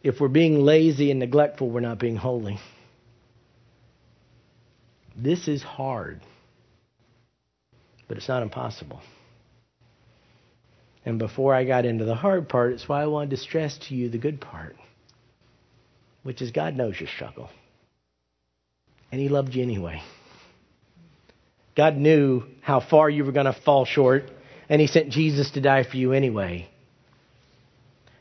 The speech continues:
God knew that on December fourth, two thousand sixteen, you weren't gonna be anywhere near as holy as he wants you to be. And he still called you. He still redeemed you.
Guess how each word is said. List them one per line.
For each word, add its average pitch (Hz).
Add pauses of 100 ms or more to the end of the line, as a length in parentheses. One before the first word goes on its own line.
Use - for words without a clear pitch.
(140)
God 165
knew 160 (1400)
that 151
on 147
December 170
fourth, 165 (520)
two 190
thousand 156
sixteen, 175
you 175
weren't 180
gonna 180
be 175
anywhere 220
near 185
as 151
holy 160
as 151
he 170
wants 156
you 143
to 120
be. 101 (1200)
And 131
he 127
still 139
called 90
you. 82 (1300)
He 127
still 139
redeemed 101
you. 85